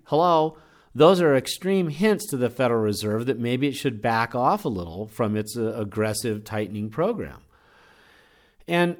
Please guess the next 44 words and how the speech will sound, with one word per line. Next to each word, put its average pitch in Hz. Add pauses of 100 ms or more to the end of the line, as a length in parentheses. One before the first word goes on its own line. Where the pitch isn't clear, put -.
(100)
and, 160
and 147
in 147
fact, 196
the 127
Richmond 165
Fed 120
President, 113
uh, 120
Barkin, 110 (180)
um, 104
was, 110
was 110
talking 131
on 143
Monday 95
saying 117
that, 107
that 110
markets 117
have 95
benefited 123
from 98
huge 120
declines 110
in 95
yields, 90 (200)
um, 101 (320)
because 117
Lael 113
Brainerd, 107 (560)
um, 101
gave 113
a 101
speech 123
on 101
Friday 131
talking 120
about 107
the 104
impact 117
of 95
dollar 107
strength. -